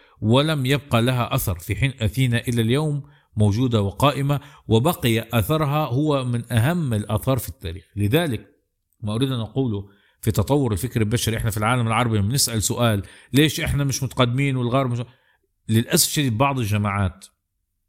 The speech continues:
الفكرية في الوطن العربي، ومنها بعض ال-، الجماعات اليمينية والإسلامية، للأسف الشديد ي-، بيقول لك: "لا، إحنا لو عندنا سلاح وقوة ما، والله خلاص وضعنا اختلف.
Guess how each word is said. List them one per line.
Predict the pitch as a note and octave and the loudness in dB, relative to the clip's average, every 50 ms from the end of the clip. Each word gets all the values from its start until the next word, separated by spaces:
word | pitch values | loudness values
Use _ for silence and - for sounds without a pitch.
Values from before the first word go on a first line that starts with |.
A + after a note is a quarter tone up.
| _ _ - - - _ _ _ _ B2+ | _ _ -14 -14 -14 _ _ _ _ 2
الفكرية | B2 F#2+ - A2+ - C3 B2+ B2+ A#2+ | 2 2 2 0 0 0 0 2 0
في | G2+ G#2+ | -2 -2
الوطن | A2+ A2 G#2+ - A#2 | -4 -4 -4 -4 -2
العربي، | G#2+ G#2+ A2 G#2+ G2+ G#2 | 0 0 0 0 0 0
ومنها | G#2+ A#2 C3 C3 A#2+ A2+ | 0 0 0 0 0 0
بعض | G#2+ G#2+ A#2+ A2+ A2+ G#2 | 0 0 -2 -2 -2 -2
ال-، | G#2 G2+ G2 F#2 F2 - | -2 -2 -2 -4 -6 -6
الجماعات | G2 G2 F#2 F#2+ G#2 G#2 G#2 G#2+ A2+ A2 - - | -6 -6 -4 -4 -4 -4 -2 -2 -4 -4 -6 -6
اليمينية | G2 F#2+ F#2 - - G2+ G#2 G2+ G#2 G#2 G#2+ A2+ A2 G2+ G2 G2 F#2+ F#2+ - - | -6 -6 -6 -4 -2 0 2 2 2 2 0 0 0 0 -2 -2 -4 -8 -10 -8
والإسلامية، | G2+ G2+ G2+ F#2+ F#2+ F#2+ - G2+ - - A2+ G#2+ G#2+ A2+ G#2 F#2+ F#2 F#2 - - _ _ _ _ - | -4 -2 -2 -2 -2 -4 -4 -6 -4 -2 -2 -2 0 0 0 -2 -2 -4 -8 -12 _ _ _ _ -6
للأسف | A2 G#2+ G#2 - D3+ - - A2 - | -6 -6 -2 -2 -2 -2 -2 -4 -6
الشديد | - - - G#2 G2 G2+ F#2+ F2+ F#2 F#2+ - _ _ _ _ _ _ _ _ _ _ _ _ _ _ _ _ _ _ _ _ _ _ _ | -8 -6 -4 -2 -2 0 -2 -2 -4 -8 -16 _ _ _ _ _ _ _ _ _ _ _ _ _ _ _ _ _ _ _ _ _ _ _
ي-، | - A2 A2 A#2+ A#2+ - A#2+ A#2 | 0 0 2 0 0 -2 -8 -8
بيقول | A#2+ A2+ B2 C3+ D3+ | -6 -4 -2 -2 -2
لك: | D3+ - - | -2 -2 -2
"لا، | D3 D#3 E3 D3+ | -4 -4 -4 -6
إحنا | C#3+ - - G2+ | -6 -6 -6 -4
لو | G2 G2+ G2+ | -2 -2 -2
عندنا | G2+ B2 C3+ B2 A2 | -2 -2 -2 -2 -2
سلاح | - - A#2 C3 C#3 - - | -4 -4 -2 -2 -2 -2 -2
وقوة | A2 - - C#3 D3 D#3+ F3 F3+ | -4 -4 -2 -2 -2 0 -2 -2
ما، | E3+ E3+ E3 - D2+ - - - B2+ - - C3 C3+ | -4 -4 -4 -4 -6 -6 -8 -10 -10 -12 -12 -12 -12
والله | C3+ C#3 D3+ D3 C#3 | -10 -8 -6 -6 -6
خلاص | B2+ - C#3+ D3 B2+ G#2+ - | -4 -2 0 0 0 -2 -2
وضعنا | B2 A#2+ A#2 A2+ A2 A2+ | -4 -4 -4 -2 -2 -4
اختلف. | - - - B2 G#2+ F#2 | -4 -4 -6 -6 -6 -6